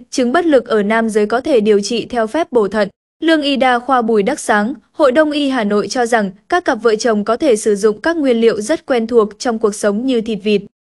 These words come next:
tôm nõn, đuôi lợn để chế biến thành các bài thuốc chữa liệt dương, xuất tinh sớm, di tinh.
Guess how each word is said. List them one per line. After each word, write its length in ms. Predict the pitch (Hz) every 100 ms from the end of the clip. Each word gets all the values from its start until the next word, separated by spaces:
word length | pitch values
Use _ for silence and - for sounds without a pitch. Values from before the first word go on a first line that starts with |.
| _ 302
tôm 200 | 277 247
nõn, 200 | 240 320 -
đuôi 180 | 247 302
lợn 260 | 269 220 202
để 120 | 202
chế 180 | 202 214
biến 240 | 214 233
thành 220 | 302 220
các 180 | 208 311
bài 180 | 247 196
thuốc 220 | 285 330
chữa 180 | - 262
liệt 180 | 277 214
dương, 340 | 233 247 233 226 _
xuất 280 | - 339 339
tinh 160 | 254
sớm, 340 | 226 214 208 285 -
di 220 | 226 226
tinh. 320 | 240 214